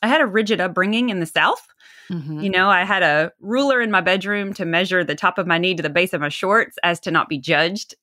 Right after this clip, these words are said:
Speaker 1: And
Speaker 2: Wow.
Speaker 1: so frequently, <laughs> frequently judged in the South. Um,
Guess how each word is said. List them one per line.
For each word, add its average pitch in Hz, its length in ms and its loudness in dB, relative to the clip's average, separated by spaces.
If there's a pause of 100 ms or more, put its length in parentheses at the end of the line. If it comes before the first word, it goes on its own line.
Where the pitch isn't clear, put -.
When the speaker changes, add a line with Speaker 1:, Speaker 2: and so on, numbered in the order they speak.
(180)
Speaker 1:
And 175 300 2
Speaker 2:
Wow. 196 180 2
Speaker 1:
so 170 420 2 (320)
frequently, 277 520 2 (520)
<laughs> - 120 0 (460)
frequently 294 460 0
judged 202 360 0
in 180 100 -4
the 180 80 -4
South. 170 460 0
Um, 170 540 0